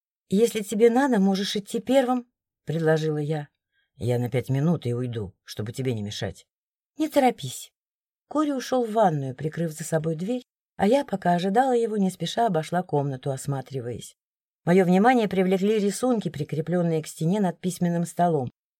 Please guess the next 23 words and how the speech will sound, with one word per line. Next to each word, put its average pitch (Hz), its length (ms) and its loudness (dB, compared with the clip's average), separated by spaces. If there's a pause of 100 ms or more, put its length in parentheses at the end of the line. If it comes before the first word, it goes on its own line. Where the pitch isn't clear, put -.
(220)
Много 196 560 4
рисунков 151 640 -2
роз, 240 320 2
выполненных 208 600 0
карандашом 190 640 2 (240)
и 175 80 -6
черной 185 400 2
ручкой. - 500 -8 (640)
Некоторые 233 440 6
были 226 180 4
в - 80 0
цвете, 254 480 0
некоторые 180 440 0
имели 175 260 0
дополнительные 165 760 0
элементы. 180 500 0 (280)
Розы, 254 360 6
обвитые 156 480 2
колючей 160 360 0
проволокой, 226 580 2
розы, 247 280 4
которые 196 420 0
кровоточили. 143 800 -4